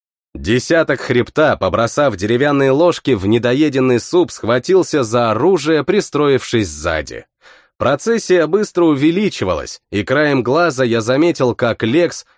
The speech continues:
начинает накапливать кровь для атаки или вызова щита. Гроас с башенным щитом и Рубака тоже были неподалёку.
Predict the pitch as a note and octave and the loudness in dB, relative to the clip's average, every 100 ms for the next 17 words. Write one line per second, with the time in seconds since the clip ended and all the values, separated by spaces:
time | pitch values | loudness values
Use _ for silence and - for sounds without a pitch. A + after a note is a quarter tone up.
0 | - G#2 - E3+ G#3+ F3 C3+ B2 F3+ F3+ | -4 -2 0 0 2 0 -2 -2 0 -2
1 | C#3+ C3 A#2 - C3+ F3 C#3+ A2 B2 A2 | 0 0 0 -2 0 0 0 0 0 0
2 | - D#3 D#3 - D2 _ - - C4+ A3+ | -2 -2 -2 -4 -12 _ -16 -2 0 2
3 | D3 F3 C#3+ B2+ A2+ - G2 - D#2 C2+ | 4 2 2 2 0 -2 -4 -2 -4 -4
4 | - _ _ - F2 G2 E3+ F#3 D3+ G2+ | -10 _ _ -12 -6 0 2 2 0 -4
5 | E2 D2+ C3+ - A#2+ A#2 - A#2 D#3 D3+ | -8 -2 -2 0 2 2 0 -2 0 2
6 | B2 G#2 F2 D#3+ E3+ C#3+ A#2 _ - A#3 | 2 0 0 -2 0 0 -2 _ 0 0
7 | F3 E3 A#2+ B2+ A#2 A2 G2 F2 E2 E2 | 2 0 2 2 4 2 0 -4 -4 -4
8 | D2 - C2+ | -6 -8 -14